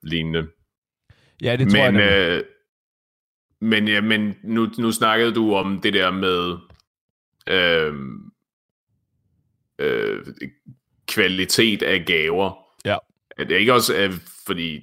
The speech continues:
Speaker 1: det, for lige at forsvare det der med at give ser-, de her services som gaver, er det så ikke også vigtigt at huske på, at der er jo også, der, der er vel ikke et sat niveau på de gaver, du får. Der er vel ikke sådan et,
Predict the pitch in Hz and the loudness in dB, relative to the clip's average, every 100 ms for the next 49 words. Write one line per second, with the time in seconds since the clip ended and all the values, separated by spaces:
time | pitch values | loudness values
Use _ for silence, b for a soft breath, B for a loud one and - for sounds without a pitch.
0 | _ - 104 101 95 - 101 117 127 107 | _ -4 0 0 0 0 2 4 2 2
1 | 113 113 123 139 123 101 92 95 92 90 | 4 6 6 6 4 0 0 0 -2 -2
2 | 104 95 82 - - - 90 82 101 92 | -6 -6 -10 -10 -6 -2 -2 -4 -4 0
3 | 90 - 98 90 95 - 85 80 - - | 0 0 0 0 -2 -4 -4 -6 -6 -6
4 | 87 85 87 82 85 95 87 60 82 95 | -6 -4 0 2 2 0 -2 -4 -4 0
5 | 110 107 98 98 113 87 82 95 82 82 | 2 0 -2 -2 -2 -2 -2 -2 0 2
6 | 78 73 78 92 - - - _ _ _ | 0 0 -2 -2 -2 -8 -14 _ _ _
7 | _ _ _ _ _ _ _ _ _ _ | _ _ _ _ _ _ _ _ _ _
8 | _ - 95 92 87 95 95 101 98 107 | _ 0 2 2 2 2 4 2 0 0
9 | 127 147 - 107 - - - 110 113 - | 2 2 2 -2 -2 -2 0 -2 -4 -4
10 | 120 107 87 85 101 104 - _ _ _ | 0 0 0 -2 -2 -2 -8 _ _ _
11 | _ _ _ - 92 85 95 98 90 95 | _ _ _ -4 -2 -4 -2 0 2 2
12 | 107 95 - 95 85 - 90 85 85 117 | -2 -2 -4 -2 -2 -4 -4 -2 0 2
13 | 123 - 110 98 - | 2 2 0 0 -4